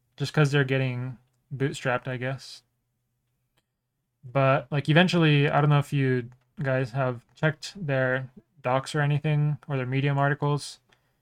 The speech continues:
Like, later they plan to move, so f-, first of all, they're gonna launch a token, and then they're gonna have, like, a staking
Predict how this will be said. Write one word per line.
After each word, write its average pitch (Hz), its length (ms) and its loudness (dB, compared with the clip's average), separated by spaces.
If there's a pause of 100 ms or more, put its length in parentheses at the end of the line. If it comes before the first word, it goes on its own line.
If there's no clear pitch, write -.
(300)
Like, 135 100 -6
later 170 260 6
they 151 280 6 (200)
plan 165 220 4
to 165 80 4
move, 147 460 4
so 147 220 0
f-, - 240 -10
first 175 200 2
of 165 60 6
all, 160 60 8
they're 156 80 8
gonna 139 140 4
launch 147 200 4
a 139 60 -4
token, 147 580 0
and 147 160 0
then 147 200 6
they're 147 80 6
gonna 143 120 4
have, 135 140 4
like, 127 160 0
a 127 60 -4
staking 147 720 0